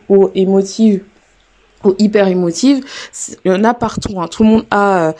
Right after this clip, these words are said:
cet enfant, euh, c'est, c'est, c'est cet enfant intérieur, mais, euh, il y a certaines personnes où c'est de manière, entre guillemets, qu'ils ont une relation positive avec c-, cet enfant intérieur parce qu'ils ont reçu, euh, quelque chose de positif avec leur,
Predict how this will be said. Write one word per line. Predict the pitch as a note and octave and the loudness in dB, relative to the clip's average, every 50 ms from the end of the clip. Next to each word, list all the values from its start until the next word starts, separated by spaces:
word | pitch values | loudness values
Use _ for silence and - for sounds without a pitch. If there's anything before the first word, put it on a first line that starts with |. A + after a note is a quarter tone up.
| - _ _ | -12 _ _
cet | - - F3+ E3+ - | -10 -8 -8 -4 -2
enfant, | E3+ E3+ E3 - - - G3 F#3+ F#3 F#3 F3+ F3+ - | -4 -4 -4 -6 -6 -2 0 0 2 2 0 0 0
euh, | - E3+ D#3+ D#3+ D#3+ D#3 D#3 D#3 D#3 - - - - - - - _ - _ _ _ _ _ _ _ _ - | -2 -2 0 0 0 0 -2 -2 -4 -8 -16 -20 -20 -20 -20 -20 _ -20 _ _ _ _ _ _ _ _ -8
c'est, | F#3 - G3 F3+ | -4 -4 -4 -4
c'est, | - F#3 F#3 - | -2 -2 -4 -2
c'est | - - G3 | 0 0 0
cet | F#3+ - G3 F#3+ - F#3+ | 0 0 -2 -2 0 -4
enfant | F3+ F3 - F#3+ F3+ | -6 -4 -2 -2 -2
intérieur, | E3+ E3 - D#3+ D#3 D#3+ F3 G3+ B3 D4 - - - - - - - - _ - | -2 -2 -4 -4 -2 0 2 2 2 0 -2 -6 -14 -20 -20 -20 -20 -20 _ -2
mais, | F#3+ G3 G3 G3+ G#3 A3+ B3+ D#4 F#4 - - _ _ _ _ _ - | 0 2 4 4 4 4 4 2 0 -4 -12 _ _ _ _ _ -4
euh, | - F3+ F3 F3 E3+ F3 E3+ - | -2 0 0 2 2 0 0 0
il | - G3+ | 0 0
y | |
a | F#3+ | 0
certaines | F#3+ G#3 - A#3+ A3+ | 0 -2 -4 -4 -2
personnes | - G#3+ G#3 - - B3+ C#4 - | -2 -4 -4 -2 -2 -2 0 0
où | - A3+ | -2 -4
c'est | A3+ - G#3+ G#3 F#3+ - - - | -4 0 0 0 0 0 -4 -8
de | - F3 F3 G#3 | -6 -2 0 2
manière, | G3+ G3+ G3 G3 G3+ G#3 G#3 G3+ | 2 2 2 2 2 0 0 -2
entre | F#3 G3 | -2 -2
guillemets, | F#3+ G#3 G#3+ G3+ | 0 0 0 0
qu'ils | - - G3+ F#3+ F3+ A3 | -2 -2 -2 0 2 2
ont | A3+ G3+ | 2 2
une | A3 | 2
relation | G3+ G3 F#3+ F#3+ F#3 F#3 - - - G#3 G#3 G3+ G3+ _ _ _ | 0 0 0 0 0 -2 -4 -6 -6 -4 -4 -4 -6 _ _ _
positive | - - A#3+ A#3 A3 G#3 G#3+ - A#3 G#3+ | -6 -2 -2 0 -2 -2 -2 0 2 2
avec | F#3+ F3+ F#3 | 2 2 0
c-, | - - - - | -2 -8 -12 -8
cet | - - G3+ G3 - | -4 -2 -2 0 0
enfant | F3+ F3 - - G3 | -2 -2 -2 -2 0
intérieur | F3+ F3 F3+ E3+ F3+ F#3 G3 G3 G3 G3 | 0 0 -2 -2 0 2 2 2 0 -2
parce | - E3+ E3 | -4 -8 -6
qu'ils | - - F#3 F3 F3 | -4 -6 -4 -2 -2
ont | |
reçu, | E3 F3 F3+ F3+ - - - A3 G#3 G3+ G#3 - - - - - - - _ - | -2 -2 -4 -4 -6 -6 -4 -4 -4 -4 -6 -10 -18 -18 -18 -18 -20 -14 _ -2
euh, | E3+ E3+ E3 D#3+ D#3+ | 2 2 4 2 2
quelque | - F#3+ F#3+ G#3+ | 0 0 0 0
chose | G3+ A3 A3 G#3 | 2 4 2 2
de | F#3+ G3 | 2 0
positif | G3 - - G#3+ G#3+ G#3+ G#3 G#3 A3+ | -2 0 0 2 2 2 2 0 0
avec | G#3+ G3 G3 | 0 0 0
leur, | F#3+ F3+ E3+ - - | -2 -4 -4 -6 -12